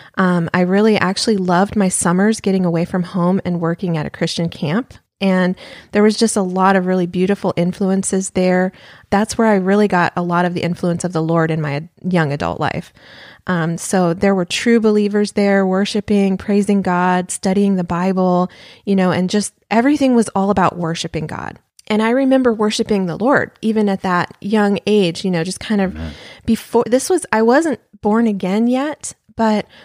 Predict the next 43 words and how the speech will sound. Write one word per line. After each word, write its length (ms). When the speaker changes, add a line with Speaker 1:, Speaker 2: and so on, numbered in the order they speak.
Speaker 1:
I 100
was 240
really 260
enjoying, 720
like, 240
worshiping 640
Speaker 2:
You 40
were 40
Speaker 1:
God. 100
Speaker 2:
being 120
drawn, 380
Speaker 1:
And 140
Speaker 2:
being 120
Speaker 1:
I 40
was, 80
Speaker 2:
drawn 300
Speaker 1:
yeah, 240
Speaker 2:
to 40
Speaker 1:
I 40
Speaker 2:
the 60
Speaker 1:
was 120
Speaker 2:
Lord. 140
Speaker 1:
being 240
drawn 440
to 120
the 80
Speaker 2:
Yeah. 60
Speaker 1:
Lord. 360
And 180
I 100
would 120
Speaker 2:
Yeah. 80
Speaker 1:
have 300
these 260
moments 400
of 120
really, 360
you 120
know, 200
actually 460
seeking 420
God. 360
So, 360